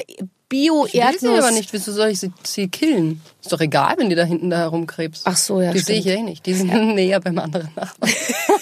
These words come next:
Speaker 1: <laughs> als bei unserem
Speaker 2: Da soll
Speaker 1: Haus.
Speaker 2: der doch mal gucken, wie er damit
Speaker 1: Ja, das steht
Speaker 2: zurechtkommt.
Speaker 1: eh am, am letzten Eck von unserem Garten. Und wir haben wirklich einen sehr, sehr großen Garten.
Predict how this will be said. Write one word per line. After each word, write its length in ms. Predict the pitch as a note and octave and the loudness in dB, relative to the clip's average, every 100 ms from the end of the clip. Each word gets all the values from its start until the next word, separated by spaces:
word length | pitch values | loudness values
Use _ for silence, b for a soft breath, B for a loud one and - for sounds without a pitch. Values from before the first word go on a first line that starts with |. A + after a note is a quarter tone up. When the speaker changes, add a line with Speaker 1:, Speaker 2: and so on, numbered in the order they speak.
| - | 0
Speaker 1:
<laughs> 580 | C#4+ D#4 D#5 G4 E4+ | -2 2 0 0 0
als 120 | - A3 | 0 2
bei 160 | A3 | 2
unserem 400 | G#3+ B3 F#3+ A3 G#3+ | 2 2 0 -2 0
Speaker 2:
Da 120 | F4 | 2
soll 140 | B3 | 4
Speaker 1:
Haus. 40 | F#3 | 4
Speaker 2:
der 120 | E3+ | 2
doch 160 | E3 D#3+ | 0 -2
mal 100 | D3+ | -6
gucken, 320 | - D3+ E3 | -6 -6 -2
wie 60 | E3 | -2
er 60 | |
damit 100 | D#3 F#3+ | 0 2
Speaker 1:
Ja, 120 | G3 | 4
das 160 | A3 | 2
steht 160 | D3 G#3+ | 0 0
Speaker 2:
zurechtkommt. 480 | F3+ F#3+ G3 G3+ - | 0 0 -2 -4 -2
Speaker 1:
eh 20 | |
am, 80 | G#3 | 0
am 60 | |
letzten 420 | F#3+ G3+ - G3 G3+ | 2 0 -2 -6 -4
Eck 300 | - G3+ - | -4 -6 -6
von 180 | G3 | -6
unserem 380 | E3+ F3+ F3+ E3+ | -2 -2 -2 -2
Garten. 260 | D3+ C3+ F3 | -2 -4 -4
Und 140 | D#3+ | -2
wir 60 | F3+ | 0
haben 160 | F3+ | 0
wirklich 280 | E3 A3 G3+ | 0 -2 0
einen 160 | F3+ E3+ | -2 -2
sehr, 160 | D#3 | -4
sehr 140 | D3 C#3+ | -6 -6
großen 400 | C#3 C#3 - - | -6 -6 -6 -8
Garten. 320 | - - C#3 | -10 -10 -14